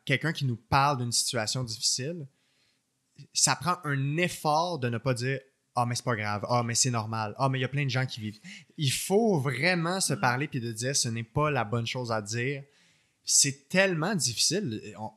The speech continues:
Speaker 1: c'est vrai, c'est étrange qu'on soit programmé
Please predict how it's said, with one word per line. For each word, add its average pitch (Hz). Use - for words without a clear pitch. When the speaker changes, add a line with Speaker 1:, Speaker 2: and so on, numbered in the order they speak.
Speaker 1:
c'est -
vrai, 113
c'est -
étrange 160
qu'on 127
soit 147
programmé 135